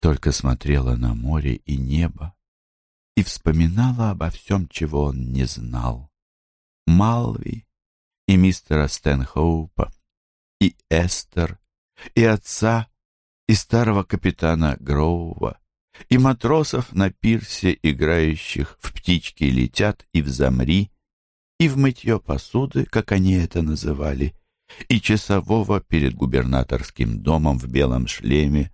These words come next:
с околышем. Бедняга чуть не расплавился, и смеющихся испанских девушек в шалях с высокими гребнями в волосах, и утренний базар греков, евреев, арабов, и сам дьявол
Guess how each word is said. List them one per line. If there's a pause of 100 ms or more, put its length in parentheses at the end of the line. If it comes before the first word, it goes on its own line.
(100)
с
околышем. (520)
Бедняга
чуть
не
расплавился, (360)
и
смеющихся
испанских
девушек
в
шалях
с
высокими
гребнями
в
волосах, (640)
и
утренний
базар
греков,
евреев,
арабов, (420)
и
сам
дьявол